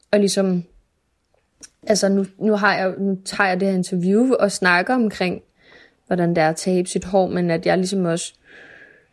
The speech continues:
prøver på at promovere mig selv med alt det andet, jeg også er, og alt det andet, jeg også kan, eller, og hel-,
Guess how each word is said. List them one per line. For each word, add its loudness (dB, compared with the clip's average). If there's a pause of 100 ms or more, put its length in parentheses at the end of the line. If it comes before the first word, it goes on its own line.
(960)
prøver 6
på 6
at 0 (640)
promovere 4
mig -2
selv 2
med 2
alt 2
det 4
andet, 4
jeg 4
også -2
er, -2
og -2
alt 0
det -4
andet, 2
jeg 2
også -2
kan, -2
eller, 0 (600)
og 4
hel-, 2